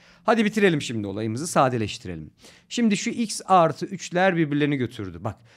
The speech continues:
şu x eksi iki ile şu x artı ikinin çarpımı x kare eksi dört yapmaz mı? Hop, hop, hop, hop. Bunlar gitti. Ne kaldı? X eksi üçler de sadece bir tanecik x çarpanımız kaldı. Otuz dördüncü sorumuzun doğru cevabı da A oldu.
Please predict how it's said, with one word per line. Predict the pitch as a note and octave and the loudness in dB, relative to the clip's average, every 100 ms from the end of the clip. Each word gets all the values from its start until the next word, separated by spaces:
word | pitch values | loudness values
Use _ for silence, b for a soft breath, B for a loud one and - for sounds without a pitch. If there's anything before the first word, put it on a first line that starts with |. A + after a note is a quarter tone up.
| b | b
şu | - | -8
x | B3 - | -6 -2
eksi | G#3 F3 - F#3+ | -2 -2 -2 -2
iki | F#3+ | 0
ile | F#3+ | 2
şu | E3+ G3+ | 2 0
x | F3+ - | 0 4
artı | F3+ E3 F3+ | 4 4 -2
ikinin | E3+ F3+ | 0 0
çarpımı | F3 F3 D#3 D#3 D#3 - | 0 2 2 0 -6 -6
x | E3 - | -10 -4
kare | F3 E3 | 0 0
eksi | D#3+ D#3+ | 0 0
dört | D3+ D#3+ | 0 2
yapmaz | D#3+ D3+ - E3+ G2+ | 2 0 2 0 0
mı? | C3+ F#3+ b b _ | -4 -8 b b _
Hop, | F#3+ G#3+ - _ _ _ - | -2 -2 -8 _ _ _ -4
hop, | G#2+ - - _ _ | -4 -6 -20 _ _
hop, | - A3 G#3+ _ _ | -4 -4 -4 _ _
hop. | G#2+ - - | -10 -10 -8
Bunlar | B2 B2+ B2 | -4 -2 -2
gitti. | G2 - - - b b - | -6 -16 -20 -20 b b -6
Ne | G3 | -2
kaldı? | G#3 G3 F3 G3+ G#3 | 4 4 4 -2 -6
X | F#3 - | -10 -4
eksi | F3 D#3 - | -4 -4 -4
üçler | D#3+ D#3 D#3+ B2+ | -6 0 0 2
de | C3 F#3+ | -4 -8
sadece | - - - C3+ C#3 | -12 -10 -8 -6 -6
bir | C#3 | -6
tanecik | A#2 G2+ G2+ D#3 - | -6 -4 -6 -10 -12
x | C#3+ - | -12 -8
çarpanımız | G2+ F2 - E2 E2 - | -6 -6 -6 -10 -10 -2
kaldı. | D3 D3 C#3+ D#3 b b b b | 0 2 2 -2 b b b b
Otuz | - D#3 B2+ G2+ | -14 -10 -10 -8
dördüncü | G#2 F#2+ E2+ D#2+ | -8 -8 -10 -14
sorumuzun | - B2+ G2 E2+ E2 F2+ | -8 -6 -6 -8 -10 -8
doğru | G2+ F2+ | -8 -8
cevabı | E2 E2 F#2+ F#2+ | -12 -14 -14 -14
da | F#2+ | -14
A | - - | -16 -20
oldu. | _ | _